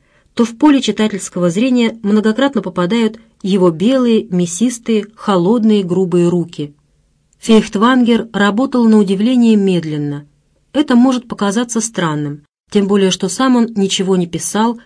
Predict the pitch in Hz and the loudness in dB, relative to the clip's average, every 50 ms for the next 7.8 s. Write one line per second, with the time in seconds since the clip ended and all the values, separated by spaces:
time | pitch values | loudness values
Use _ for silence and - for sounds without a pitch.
0 | _ _ _ - - 269 277 277 - 254 254 233 - 214 180 196 190 - 180 175 | _ _ _ -4 -2 0 0 0 0 -2 -2 -2 -2 -2 -2 -2 -4 -2 -2 -2
1 | 165 180 214 226 220 - - - 180 175 170 170 170 170 - 175 160 - - - | 0 0 0 -2 -4 -6 -6 -6 -4 -4 -2 -2 -2 -4 -4 -8 -10 -10 -12 -14
2 | - 143 143 - _ _ _ _ _ _ _ _ _ _ _ _ _ _ _ _ | -14 -14 -14 -16 _ _ _ _ _ _ _ _ _ _ _ _ _ _ _ _
3 | _ _ _ - 214 220 254 277 302 285 269 - - 262 269 247 - - 247 226 | _ _ _ 0 2 4 4 4 4 4 0 0 0 0 -2 -2 -2 0 2 4
4 | 226 220 208 214 - - 214 214 208 240 254 254 233 - - _ _ _ 202 214 | 4 4 2 0 -2 0 0 0 0 0 -2 -2 -4 -8 -12 _ _ _ 2 4
5 | 269 294 233 180 170 170 165 - - 247 240 226 220 208 - - 196 190 185 190 | 4 4 4 2 0 -2 -2 0 0 0 0 0 -2 -6 -4 -2 0 2 2 2
6 | 185 175 175 165 160 156 160 202 226 233 226 214 208 202 190 190 - _ _ 180 | 0 0 -2 -4 -4 -4 -2 0 2 2 2 2 0 0 -4 -6 -10 _ _ -4
7 | 175 170 165 160 156 - - 202 208 220 220 208 202 196 196 | -4 -2 -2 -4 -4 -6 -6 -2 0 0 2 0 0 -2 -4